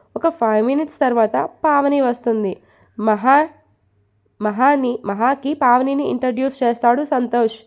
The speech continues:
ఇద్దరు కొంచెం సేపు మాట్లాడుకున్నాక పార్టీకి ఇన్వైట్ చేసి వెళ్ళిపోతారు ఇద్దరు. వాళ్ళు వెళ్ళగానే రూమ్లోకి వెళ్ళి ఫ్రెష్ అవుతుంది మహా. "ఈ అక్కి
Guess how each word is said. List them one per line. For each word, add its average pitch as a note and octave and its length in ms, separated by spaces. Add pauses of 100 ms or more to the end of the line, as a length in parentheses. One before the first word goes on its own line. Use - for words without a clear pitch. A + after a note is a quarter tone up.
(480)
ఇద్దరు C4+ 400 (140)
కొంచెం C#4 360
సేపు B3 340 (160)
మాట్లాడుకున్నాక A#3+ 880 (500)
పార్టీకి C#4+ 560
ఇన్వైట్ B3+ 400
చేసి B3 280 (180)
వెళ్ళిపోతారు B3 680
ఇద్దరు. G#3 400 (1200)
వాళ్ళు A3 320
వెళ్ళగానే B3+ 580 (240)
రూమ్లోకి C4+ 540
వెళ్ళి A#3+ 320 (420)
ఫ్రెష్ D#4 340
అవుతుంది C#4 380
మహా. A#3+ 340 (580)
"ఈ C4 180
అక్కి A#3 360